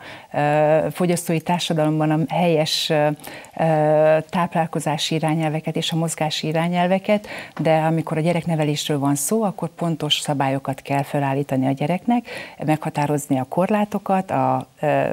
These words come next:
meddig mehet el, akár étkezésben, akár mozgásban, akár ilyen választás is,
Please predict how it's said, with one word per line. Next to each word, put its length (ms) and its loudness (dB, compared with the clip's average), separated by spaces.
meddig 420 0
mehet 360 -2
el, 240 0
akár 260 -2
étkezésben, 580 -2
akár 240 -2
mozgásban, 560 -2
akár 300 -4
ilyen 260 0
választás 500 -2
is, 200 -4